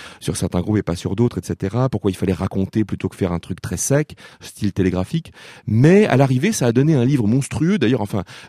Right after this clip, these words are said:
euh, ils ont poussé des hurlements chez Lafon quand j'ai dit que je voulais faire deux tomes. Au début, ils ont dit non. Euh, et puis moi, j'ai, j'ai été très, très acharné, très obstiné.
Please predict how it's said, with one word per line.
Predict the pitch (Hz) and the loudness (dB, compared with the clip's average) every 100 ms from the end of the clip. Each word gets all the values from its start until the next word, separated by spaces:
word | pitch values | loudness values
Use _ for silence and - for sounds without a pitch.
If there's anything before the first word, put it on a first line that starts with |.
| - | -14
euh, | - - - - | -8 -6 -6 -4
ils | - | -4
ont | 107 | -6
poussé | - 123 | -4 -2
des | 107 | 0
hurlements | 135 127 127 127 123 | 4 6 6 4 0
chez | - | -4
Lafon | - 98 127 | -6 -4 -4
quand | 101 | -2
j'ai | 95 92 | -2 -2
dit | 107 | -2
que | - | -4
je | 87 | -4
voulais | 90 | -4
faire | 90 82 | -4 -4
deux | 92 113 | -2 0
tomes. | 175 180 | 2 2
Au | 104 | 0
début, | 98 98 | 0 -2
ils | 87 | -4
ont | 87 | -4
dit | 90 | 2
non. | 110 170 202 - _ - - - - - | 4 2 0 -14 _ -20 -20 -20 -10 -2
Euh, | 101 87 85 82 78 80 76 | 0 2 0 0 0 0 0
et | 69 | -2
puis | - - | -2 -2
moi, | 110 120 | 0 0
j'ai, | 98 87 | 0 -8
j'ai | 87 | -10
été | 82 92 | -6 -6
très, | - 110 | -6 -10
très | - 101 90 | -8 -8 -8
acharné, | 87 95 101 143 | -8 -4 -2 -2
très | - 95 | -4 -6
obstiné. | 90 - 101 135 | -6 -2 2 2